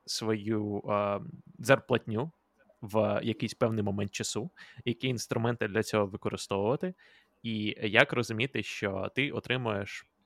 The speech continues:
по своїм знанням і, е, досвіду?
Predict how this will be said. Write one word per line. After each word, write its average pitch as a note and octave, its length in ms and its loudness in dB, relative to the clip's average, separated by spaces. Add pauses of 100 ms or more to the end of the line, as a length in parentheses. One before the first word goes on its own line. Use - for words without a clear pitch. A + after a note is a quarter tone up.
(240)
по B2 240 10
своїм G#2 580 -4
знанням A2 640 0 (400)
і, G#2 380 -2
е, F#2+ 420 -2
досвіду? - 400 -8